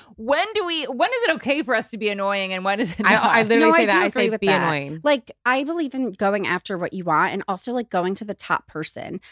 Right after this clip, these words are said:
Speaker 3: Like, I
Speaker 2: Mm-hmm.
Speaker 3: wasn't going to some, like, admissions, like,
Speaker 2: Receptionist.
Speaker 3: intern.
Speaker 2: Yeah.
Speaker 1: Mm-hmm.
Speaker 3: I was going to the head of admissions. Like,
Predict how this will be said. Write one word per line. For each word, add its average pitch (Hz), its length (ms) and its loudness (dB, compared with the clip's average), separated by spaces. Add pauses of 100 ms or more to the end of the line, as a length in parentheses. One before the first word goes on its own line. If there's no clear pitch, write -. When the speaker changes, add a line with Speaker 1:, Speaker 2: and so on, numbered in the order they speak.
(140)
Speaker 3:
Like, 226 100 0
I 226 40 4
Speaker 2:
Mm-hmm. 220 80 6
Speaker 3:
wasn't 247 240 2
going 202 240 2
to 208 100 -10
some, 185 400 -2 (300)
like, 180 240 -8 (100)
admissions, 175 960 0 (200)
like, 170 120 -6 (180)
Speaker 2:
Receptionist. 214 340 2
Speaker 3:
intern. 190 300 6
Speaker 2:
Yeah. 190 160 4
Speaker 1:
Mm-hmm. 196 180 4
Speaker 3:
I 220 80 6
was 214 140 0
going 226 320 0
to 208 120 -8
the 190 80 -6
head 196 200 0
of 170 80 -4
admissions. 190 680 -4
Like, 220 240 0